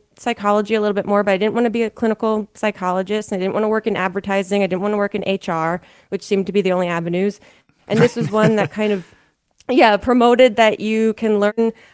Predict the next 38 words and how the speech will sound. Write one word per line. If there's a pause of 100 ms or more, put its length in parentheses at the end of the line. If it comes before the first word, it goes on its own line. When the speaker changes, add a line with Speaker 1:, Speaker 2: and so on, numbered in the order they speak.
(120)
Speaker 1:
about
creativity
and
also
some
depth
psychological, (160)
like, (100)
ideas (480)
and
really
sort
of,
like,
do
a
lot
of
introspection. (220)
Speaker 2:
Yeah. (840)
You
just
said (160)
so
many
things
that
I
wanna
follow
up
on,
but
one
of
them
Speaker 1:
Sure.
Speaker 2:
is,